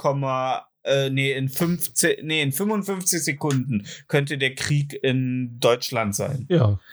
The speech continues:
Speaker 1: Und damit w-, sagt er halt, wenn man halt, ähm, Atomraketen benutzt und so weiter. Und das wurde dann wieder aufgearbeitet und daraus hat, äh, die Person dann gezogen, ja, Russ-, äh, Do-, äh, er will, be-,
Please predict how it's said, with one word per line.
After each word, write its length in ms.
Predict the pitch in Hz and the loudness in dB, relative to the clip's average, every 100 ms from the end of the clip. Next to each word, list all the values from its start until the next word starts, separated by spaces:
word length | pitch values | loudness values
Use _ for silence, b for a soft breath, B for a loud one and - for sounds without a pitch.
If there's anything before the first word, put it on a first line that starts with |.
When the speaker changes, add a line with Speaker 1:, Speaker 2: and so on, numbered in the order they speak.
| B | B
Speaker 1:
Und 240 | 143 127 135 | -2 0 2
damit 420 | 135 143 143 139 | 2 0 -6 -6
w-, 280 | 120 123 127 | -8 -6 -6
sagt 380 | - 127 135 139 | 0 2 0 -2
er 320 | 127 127 120 | -2 0 -2
halt, 380 | 120 120 120 - | -2 -2 -4 -6
wenn 120 | 110 | -4
man 240 | 110 104 | -2 -2
halt, 460 | 98 98 98 101 101 | 0 0 -2 -6 -10
ähm, 360 | - 104 101 104 | -6 -6 -4 -2
Atomraketen 880 | - - 120 113 107 - 107 - 107 | 0 2 0 0 -4 -2 -4 -4 -8
benutzt 580 | 110 104 - - - _ B B B B B B B | -6 -6 -6 -8 -8 _ B B B B B B B
und 180 | 123 110 | 2 2
so 160 | 107 | 2
weiter. 340 | 95 95 95 - B - | 2 0 -4 -6 B 0
Und 260 | 135 127 | 0 2
das 480 | 196 - - - 156 | 2 4 4 2 -2
wurde 360 | 135 139 143 143 | -2 0 0 -2
dann 360 | 131 123 120 | -2 -2 -6
wieder 180 | 117 113 | -2 0
aufgearbeitet 960 | 104 175 - 135 147 143 139 143 135 120 | 2 0 -2 -2 -4 -4 -4 -4 -6 -6
und 80 | 113 | -2
daraus 400 | 123 131 127 - | -2 -2 -2 -4
hat, 300 | 120 - - | -6 -6 -2
äh, 160 | 123 | 0
die 100 | 117 | 0
Person 440 | 107 113 117 139 135 | -2 -4 -2 -2 -2
dann 200 | 123 123 | -2 -4
gezogen, 540 | 120 - 120 117 117 | -2 0 0 0 -2
ja, 240 | 110 113 113 | 0 0 0
Russ-, 380 | 110 110 - | -2 0 0
äh, 200 | - 120 | 2 0
Do-, 200 | 117 120 | 0 0
äh, 180 | 123 127 | 0 0
er 180 | 98 117 | -2 -2
will, 340 | 123 123 127 | -2 -2 -4
be-, 240 | 131 127 | -4 -2